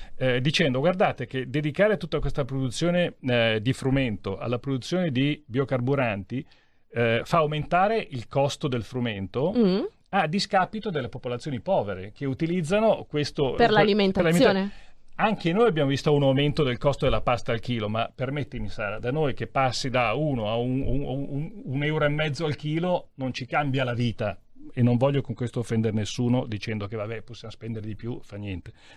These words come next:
Speaker 1: Non è questo il mio discorso.
Speaker 2: Mhm.
Speaker 1: Però bisogna riconoscere che ci sono popolazioni nel mondo che dipendono molto più pesantemente di noi dal costo di certe materie prime base.
Speaker 2: Certo,
Speaker 1: E quindi
Speaker 2: certo.
Speaker 1: per, permettimi, me-, fammi me-, metterla giù in maniera forse un po' brutale, ma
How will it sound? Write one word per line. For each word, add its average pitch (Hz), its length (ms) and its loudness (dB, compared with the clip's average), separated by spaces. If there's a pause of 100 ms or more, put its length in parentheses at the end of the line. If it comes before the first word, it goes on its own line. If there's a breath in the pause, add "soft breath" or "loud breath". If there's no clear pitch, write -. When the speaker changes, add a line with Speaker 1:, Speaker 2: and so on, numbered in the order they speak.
Speaker 1:
Non 120 180 4
è 131 80 2
questo 139 240 0
il 117 60 2
mio 110 80 0
discorso. 113 500 2
Speaker 2:
Mhm. 185 160 4 (200 loud breath)
Speaker 1:
Però 165 140 4
bisogna 135 220 2
riconoscere 151 480 2
che 123 100 -4
ci 120 140 -2
sono 127 180 2
popolazioni 123 560 0
nel 139 100 4
mondo 143 460 2 (160 loud breath)
che 131 140 -2
dipendono 143 460 2
molto 156 420 4
più 147 160 -2
pesantemente 139 640 0
di 117 120 -2
noi 143 300 4
dal 113 220 -2
costo 127 400 0
di 107 120 -4
certe 117 360 -2
materie 104 360 -4
prime 107 460 -2
base. 90 580 -8
Speaker 2:
Certo, 185 560 0
Speaker 1:
E - 140 0
quindi 135 320 2
Speaker 2:
certo. 202 180 0
Speaker 1:
per, 139 340 0 (120)
permettimi, 151 560 -4
me-, 131 240 -4
fammi 156 320 -2
me-, 113 240 -2 (120)
metterla 120 360 -6
giù 110 160 -4
in 113 60 -4
maniera 110 300 -4
forse 120 260 -6
un 113 80 -4
po' 135 100 2
brutale, 131 480 0
ma 117 180 -2